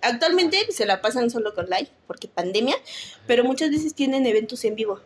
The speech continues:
Entonces no solo va una persona, o sea, van varios, ve-, de varias ramas.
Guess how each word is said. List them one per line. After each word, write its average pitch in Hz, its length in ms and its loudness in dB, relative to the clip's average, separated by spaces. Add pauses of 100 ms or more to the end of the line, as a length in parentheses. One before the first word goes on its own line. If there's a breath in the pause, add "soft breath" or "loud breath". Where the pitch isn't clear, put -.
(160)
Entonces 262 340 4
no 285 140 6
solo 302 220 2
va 220 80 4
una 214 180 -2
persona, 226 280 -6
o 196 40 -10
sea, 214 160 0
van 233 240 2
varios, 240 440 0
ve-, 220 240 2
de 220 140 4
varias 302 300 2
ramas. 254 460 0